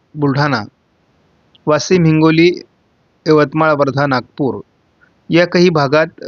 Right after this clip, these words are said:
पावसाचा अंदाज एक तारखेला आहे. त्यानंतर जेव्हा जेव्हा डब्ल्यूडीचा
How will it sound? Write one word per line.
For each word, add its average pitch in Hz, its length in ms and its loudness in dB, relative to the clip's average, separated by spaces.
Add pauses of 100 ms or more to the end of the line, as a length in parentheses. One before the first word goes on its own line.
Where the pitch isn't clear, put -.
(180)
पावसाचा 143 500 0
अंदाज 139 520 -2
एक 147 240 -2
तारखेला 135 420 -2 (400)
आहे. 120 300 -4
त्यानंतर 165 840 -2 (300)
जेव्हा 156 280 2
जेव्हा 175 480 0
डब्ल्यूडीचा 151 720 2